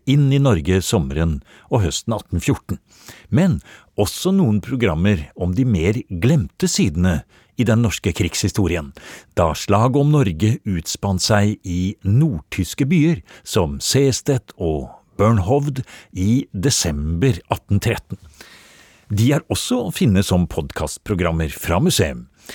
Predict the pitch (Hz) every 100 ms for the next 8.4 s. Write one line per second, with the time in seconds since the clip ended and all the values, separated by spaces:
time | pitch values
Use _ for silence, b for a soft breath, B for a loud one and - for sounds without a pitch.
0 | B 139 151 165 170 160 160 123 - 123
1 | - 165 90 98 113 95 123 - 104 80
2 | 92 95 78 - - 123 101 B B B
3 | B 101 - 127 95 - 98 104 123 90
4 | 76 85 - 90 110 85 76 101 107 73
5 | 87 127 117 85 80 95 80 - 82 82
6 | _ - - b - 82 - - 135 165
7 | - 92 - 87 123 85 104 123 95 107
8 | - 82 90